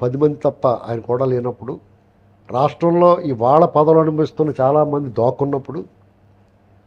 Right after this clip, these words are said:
అంతకుముందు మూడే సార్లు, నాలుగే సార్లు మంత్రులు, ఐదే సార్లు ఎమ్మెల్యే లేని వాళ్ళు కూడా వాళ్ళ కోసం కనబడుట లేదని ప్రకటన ఇచ్చాను నేనే, రాశాను నేను. అలాంటి వాళ్ళందరూ ఇవాళ పదవుల్లో ఉన్నారు.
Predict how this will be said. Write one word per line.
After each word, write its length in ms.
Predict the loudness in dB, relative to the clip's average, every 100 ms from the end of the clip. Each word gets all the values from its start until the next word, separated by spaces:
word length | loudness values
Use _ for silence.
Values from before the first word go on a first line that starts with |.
| _
అంతకుముందు 800 | -8 2 4 6 6 6 4 0 -6 _ _ -12
మూడే 400 | -6 0 6 6
సార్లు, 340 | 6 4 6
నాలుగే 240 | 4 4 2
సార్లు 240 | 2 0
మంత్రులు, 600 | -2 -4 -2 -2 0 0
ఐదే 220 | 0 0 -2 -2
సార్లు 220 | -2 -2
ఎమ్మెల్యే 320 | -4 0 2
లేని 180 | 2 2
వాళ్ళు 160 | 0
కూడా 260 | -2 -4 -6 -12 _ _ _ _ _ _ _ _ -2
వాళ్ళ 180 | -2
కోసం 360 | 2 0 0 -4 -4
కనబడుట 480 | -2 2 2 2 2
లేదని 380 | 4 4 2 0
ప్రకటన 360 | -2 -2 -4
ఇచ్చాను 240 | -2 -2 0
నేనే, 220 | -2 -4 -10 _ _ _ _
రాశాను 280 | -4 -2 -2
నేను. 180 | -4 -8 -16 -20 _ _ _ _ _ _ _ _ _ _
అలాంటి 280 | 4 4 6
వాళ్ళందరూ 240 | 4 4
ఇవాళ 140 | 4 2
పదవుల్లో 340 | 2 -2 -2
ఉన్నారు. 300 | -4 -8 -12